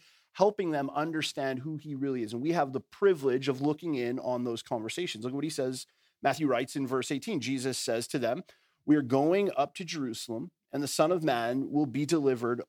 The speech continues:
over to the chief priests and to the teachers of the law, and they will condemn him to death, and he will hand him over to the Gentiles to be mocked, flogged, and crucified. And on the third day, he will be raised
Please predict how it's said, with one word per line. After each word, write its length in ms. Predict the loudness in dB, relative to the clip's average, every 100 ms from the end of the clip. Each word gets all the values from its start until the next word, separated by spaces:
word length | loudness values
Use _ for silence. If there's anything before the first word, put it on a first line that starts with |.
| -2
over 280 | 0 0
to 120 | -2 -4
the 100 | -6
chief 340 | -8 -10 -10
priests 320 | -6 -4 -4
and 100 | -6
to 60 | -8
the 80 | -10
teachers 440 | -10 -6 -6 -4
of 180 | -4 -4
the 60 |
law, 360 | -2 -4 -6 -8 _ _ _ _ 0
and 80 | 2
they 80 |
will 120 | 4 2
condemn 520 | -2 -4 2 2 2
him 200 | 0 0
to 120 | -4
death, 480 | -2 -2 -4 -14 -20 _ _ _ _ -6
and 100 | -4
he 120 | 0
will 200 | 0 0
hand 500 | -2 -4 0 0 0
him 280 | 0 -2 -2 -2
over 320 | -2 -2 -4
to 220 | -4 -4
the 100 | -2
Gentiles 680 | -2 -2 -2 -4 -4 -4 -8
to 100 | -8
be 140 | -8
mocked, 540 | -2 0 0 -2 _ -20 _
flogged, 580 | -12 -2 2 2 0 -8 -10
and 140 | -10
crucified. 680 | -6 -8 -6 -8 -8 -12 -16 _ _ _ _ _ -6
And 80 | -2
on 40 |
the 80 | -2
third 440 | 0 2 4 2
day, 260 | 4 4 4
he 280 | 0 -6 -6
will 440 | 0 2 4 0
be 500 | -2 -6 -4 -4 -6 -8
raised 600 | -6 -4 -4 -6 -8 -14